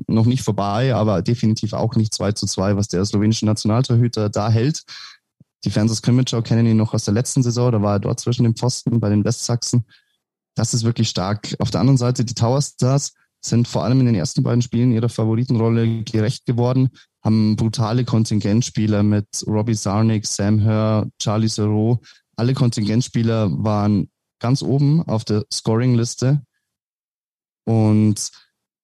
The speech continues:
das haben sie auch jetzt in den Playoffs gut gezeigt. Robbie Sarnik hat in den ersten drei Spielen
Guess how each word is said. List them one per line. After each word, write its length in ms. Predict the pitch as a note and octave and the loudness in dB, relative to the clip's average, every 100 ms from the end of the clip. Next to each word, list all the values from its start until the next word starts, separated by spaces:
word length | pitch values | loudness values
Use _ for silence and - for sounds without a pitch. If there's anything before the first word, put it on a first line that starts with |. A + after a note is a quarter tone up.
| - | -6
das 140 | A#2 | -2
haben 160 | B2 C#3 | 2 2
sie 140 | C3 | 2
auch 180 | F#2 B2 | 0 0
jetzt 260 | A#2 A#2+ - | 0 -2 0
in 100 | A2 | 0
den 140 | G#2+ | 0
Playoffs 340 | G#2 G#2+ B2 - | 0 -2 -2 -2
gut 160 | A#2 | -6
gezeigt. 460 | - - G#2 B2 C3 | -6 -4 -2 -2 0
Robbie 180 | G#2+ A2+ | 0 0
Sarnik 460 | - G2+ C3+ A2+ | -2 0 2 2
hat 140 | A2+ A2 | -2 2
in 60 | |
den 140 | A2 G#2 | 2 2
ersten 340 | A#2 - A#2+ | 0 0 0
drei 220 | G#2+ A2 | 0 0
Spielen 460 | C3+ - B2 A2+ | -2 -4 0 2